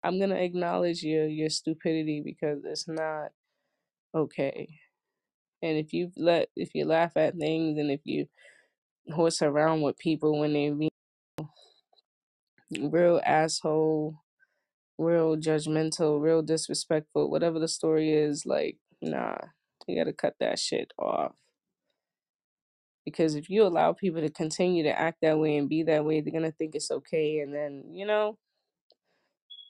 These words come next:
once they cross that line once, and you don't shut it down, they're gonna keep crossing that line until you've had enough.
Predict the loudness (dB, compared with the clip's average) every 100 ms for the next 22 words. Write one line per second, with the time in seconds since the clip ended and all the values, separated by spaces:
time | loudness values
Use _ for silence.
0 | _ _ -2 -2 0 -2 2 0 2 2
1 | 2 4 4 2 4 4 4 2 -2 -4
2 | -6 _ _ _ -4 0 2 2 2 2
3 | 2 2 2 4 2 0 -2 -2 -4 0
4 | 2 2 0 0 0 0 0 0 -2 -8
5 | _ _ _ _ _ _ _ _ _ -6
6 | -4 -2 0 2 0 -2 0 -2 0 -4
7 | -2 -2 -2 -6